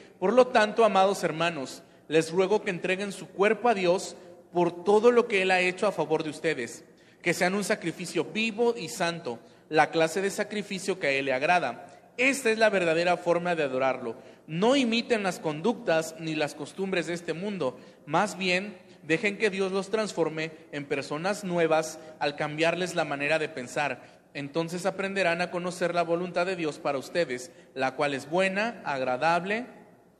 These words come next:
y perfecta". Dígame cuáles son algunas maneras de adorar a Dios, hermanos. Porque yo les decía hace unos días, adorar a Dios no es cantar alabanzas lentas. "Oh, pastor, es un momento de adoración cuando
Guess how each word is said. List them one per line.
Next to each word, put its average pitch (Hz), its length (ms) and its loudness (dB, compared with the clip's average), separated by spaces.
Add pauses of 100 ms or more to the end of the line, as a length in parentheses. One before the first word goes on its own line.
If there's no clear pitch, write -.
(160)
y 123 80 -16
perfecta". 110 500 -18 (400)
Dígame 202 340 -4
cuáles 180 240 -4
son 175 160 -8
algunas 170 400 -4
maneras 147 360 -4
de 147 80 -2
adorar 127 340 -2
a 127 80 -2
Dios, 120 240 -10
hermanos. 104 400 -18 (360)
Porque 160 300 2
yo 160 100 6
les 165 140 4
decía 151 260 -2
hace 156 120 -8
unos 156 200 -4
días, 165 380 -4 (280)
adorar 139 360 2
a 160 80 4
Dios 156 300 -2
no 147 120 -6
es 139 120 -10
cantar 135 800 -2 (760)
alabanzas 123 600 -2
lentas. 131 680 -8 (920)
"Oh, 156 240 -8
pastor, 135 260 -8
es 143 140 -6
un 160 80 -6
momento 147 400 -4
de 151 60 2
adoración 147 680 -2
cuando 127 420 -4